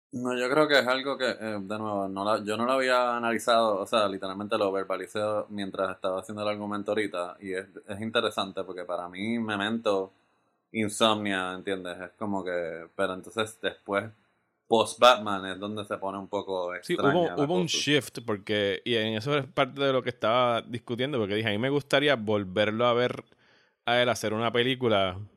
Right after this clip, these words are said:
Speaker 2: de cincuenta millones de dólares, treinta millones de dólares, algo más pequeño, algo como Insomnia, que es un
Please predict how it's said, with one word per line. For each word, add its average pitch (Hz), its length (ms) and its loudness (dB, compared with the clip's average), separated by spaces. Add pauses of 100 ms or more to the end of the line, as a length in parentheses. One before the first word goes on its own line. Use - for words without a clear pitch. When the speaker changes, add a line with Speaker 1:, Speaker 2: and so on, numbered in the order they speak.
Speaker 2:
de 90 540 0
cincuenta 123 440 2
millones 95 300 -2
de 98 60 -4
dólares, 85 240 -4
treinta 143 320 2
millones 104 260 2
de 101 60 2
dólares, 92 160 2
algo 107 140 0
más 131 140 0
pequeño, 135 380 0
algo 104 140 0
como 127 160 0
Insomnia, 117 560 0
que 98 120 0
es 90 60 -2
un 123 260 -4